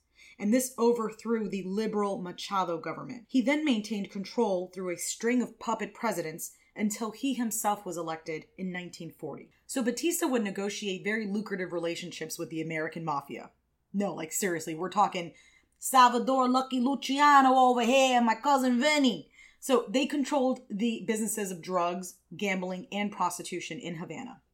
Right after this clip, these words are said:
Batista would be richly rewarded for turning a blind eye and granting them complete control over the hotels and the casinos.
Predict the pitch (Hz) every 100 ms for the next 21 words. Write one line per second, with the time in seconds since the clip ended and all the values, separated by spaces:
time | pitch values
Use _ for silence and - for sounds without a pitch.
0 | _ _ - _ - 202 247 - 381 -
1 | 233 220 226 226 233 190 240 - 277 254
2 | 233 320 226 175 - 180 175 190 190 196
3 | 180 185 196 180 190 220 175 165 175 185
4 | 196 185 180 208 202 277 254 - 226 -
5 | 196 175 196 180 170 160 165 185 185 196
6 | - _ _ 208 208 196 196 - 170 -
7 | 240 -